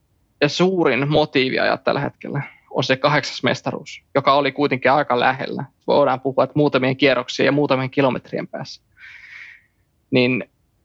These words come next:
kuinka lähellä se tällä hetkellä ja kuinka niin kun motivoiva tavoite se on ja kuinka realistinen tavoite se on,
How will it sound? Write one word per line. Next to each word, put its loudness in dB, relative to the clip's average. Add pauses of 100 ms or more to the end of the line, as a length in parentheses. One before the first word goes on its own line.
kuinka 4
lähellä 2
se 2
tällä 2
hetkellä 0
ja 2
kuinka 2
niin 0
kun -2
motivoiva 2
tavoite 0
se -4
on 2
ja 2
kuinka 0
realistinen 0
tavoite -2
se -12
on, -8